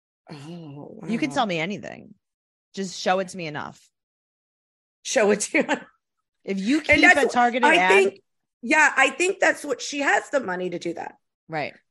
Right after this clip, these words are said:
Speaker 1: She has the money to be up in your face by these Skims. But then when you buy it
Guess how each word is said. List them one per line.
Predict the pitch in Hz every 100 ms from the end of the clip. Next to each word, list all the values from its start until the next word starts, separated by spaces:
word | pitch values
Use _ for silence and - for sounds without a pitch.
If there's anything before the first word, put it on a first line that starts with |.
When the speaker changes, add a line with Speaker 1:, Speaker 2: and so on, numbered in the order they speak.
| -
Speaker 1:
She | 311
has | 311 302 294
the | 302
money | 277 233 226 233
to | 226 254
be | 247 233 226 220 - 220
up | 226 240
in | 247
your | 240 233
face | 226 - 277 240
by | - 233 220
these | 214 208 -
Skims. | - 294 294 185 - - -
But | - 247 -
then | 302 320
when | 311 269
you | 240 208
buy | - 254 320
it | 339 220 185